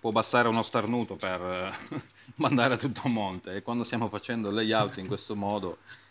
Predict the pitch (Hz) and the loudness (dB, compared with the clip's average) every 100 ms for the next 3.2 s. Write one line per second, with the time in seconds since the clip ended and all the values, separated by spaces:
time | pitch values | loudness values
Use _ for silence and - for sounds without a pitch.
0 | _ _ - 95 104 101 98 98 95 98 | _ _ -10 -2 0 2 0 -2 -2 -4
1 | 92 92 85 95 120 110 95 95 - - | -4 -8 -6 -2 0 2 2 0 -4 -20
2 | - - 120 120 117 113 113 107 95 120 | -20 -10 0 4 6 4 2 0 -4 -2
3 | 117 107 | -2 -2